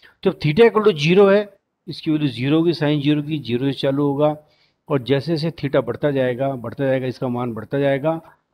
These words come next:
और जब theta equal to ninety degree हो जाएगा, उस समय sin थी, नाइंटी की value one होती है, अधिकतम मान होगा,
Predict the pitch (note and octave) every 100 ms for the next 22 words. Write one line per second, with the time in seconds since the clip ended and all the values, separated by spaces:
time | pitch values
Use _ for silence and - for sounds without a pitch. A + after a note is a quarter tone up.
0 | _ - E3 C#3 F#3+ - D3+ G#3 F#3 F#3
1 | F3+ D3+ D3+ G#3 A#3 G3+ E3 C#3 B2 A2
2 | E2 _ _ _ D#3 - E3+ D3 D#3 E3
3 | F3+ - D#3+ C#3 C3+ C#3+ D3 C#3+ B2+ B2+
4 | E3+ D3 - D#3+ B2 C3 F3+ D#3+ D3+ C3+
5 | A#2 C#3+